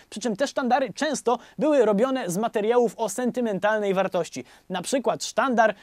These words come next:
naszych chłopaków walczących w czasie operacji Market Garden był wykonany częściowo z płaszcza kardynalskiego.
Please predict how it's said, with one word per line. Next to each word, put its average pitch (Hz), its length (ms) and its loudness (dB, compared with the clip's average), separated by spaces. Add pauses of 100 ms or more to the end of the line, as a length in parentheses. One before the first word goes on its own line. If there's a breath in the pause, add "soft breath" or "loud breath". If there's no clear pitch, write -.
naszych 233 340 0
chłopaków 220 640 0
walczących 208 600 -2
w - 60 -20
czasie 233 280 -4
operacji 202 460 -6
Market 220 400 -2
Garden 170 340 -4 (260 loud breath)
był 302 440 2
wykonany 240 800 2 (180)
częściowo 220 600 2 (160 soft breath)
z - 200 -8
płaszcza 208 520 4
kardynalskiego. 160 760 -4